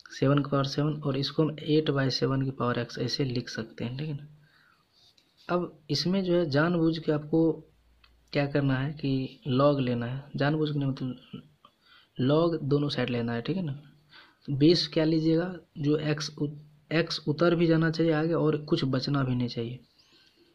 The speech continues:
तो log लीजिए, लेकिन बेस में एट बाई सेवन लीजिए। क्यों लीजिए, अभी हम बता रहे हैं। बेस में जैसे ये लीजिएगा, तो यहाँ भी log में बेस में एट बाई सेवन आएगा और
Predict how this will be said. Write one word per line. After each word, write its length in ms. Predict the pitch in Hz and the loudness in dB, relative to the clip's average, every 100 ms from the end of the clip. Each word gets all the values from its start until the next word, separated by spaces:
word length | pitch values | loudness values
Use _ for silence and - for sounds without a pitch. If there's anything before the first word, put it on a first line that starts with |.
| _ _ _ - | _ _ _ -6
तो 80 | 143 | 2
log 280 | 139 165 | 4 6
लीजिए, 300 | 156 151 160 151 | 4 4 4 4
लेकिन 360 | 147 156 196 - _ _ | 2 2 -4 -6 _ _
बेस 360 | 139 139 156 156 | 0 4 4 2
में 100 | 165 | -2
एट 240 | - 147 | 0 0
बाई 140 | 147 135 | 0 0
सेवन 280 | - 139 143 | 0 0 0
लीजिए। 240 | 139 143 | 0 -2
क्यों 220 | 143 175 | -2 0
लीजिए, 260 | 165 160 175 | 2 2 0
अभी 140 | 143 | 0
हम 120 | 127 123 | -2 -2
बता 260 | 123 139 | -4 -8
रहे 100 | 139 | -8
हैं। 160 | 147 - _ _ _ _ - - - _ _ _ - | -12 -18 _ _ _ _ -20 -20 -20 _ _ _ 2
बेस 240 | 147 160 | 4 4
में 80 | 170 | 2
जैसे 240 | 160 156 165 | 0 2 2
ये 180 | 156 | 4
लीजिएगा, 400 | 156 151 143 143 | 4 2 2 0
तो 240 | 147 - 139 | -2 -4 -2
यहाँ 260 | 139 143 147 | 0 2 0
भी 80 | 139 | 0
log 260 | 139 139 | 0 0
में 140 | 139 135 | -2 0
बेस 220 | 139 139 | 0 0
में 100 | 147 | -2
एट 140 | 139 139 | -2 0
बाई 140 | 135 | -2
सेवन 260 | 135 139 139 | 0 0 0
आएगा 260 | 135 139 160 - - - - - | 0 -2 -6 -10 -18 -20 -20 -16
और 60 | - | -6